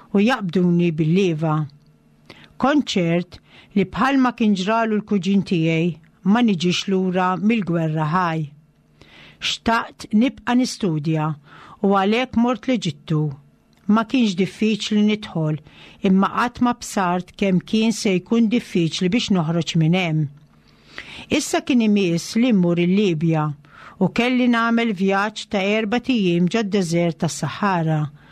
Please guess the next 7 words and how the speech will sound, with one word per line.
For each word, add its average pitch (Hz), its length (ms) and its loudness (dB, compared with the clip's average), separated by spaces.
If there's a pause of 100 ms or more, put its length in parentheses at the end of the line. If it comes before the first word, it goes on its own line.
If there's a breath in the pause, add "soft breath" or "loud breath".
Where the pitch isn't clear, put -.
(340 loud breath)
ġo 180 240 2
karozza 208 720 0 (100)
li 190 160 0
kienet 226 600 0 (100)
misjuqa 208 880 0
minn 247 240 2
sewwieq 170 600 -2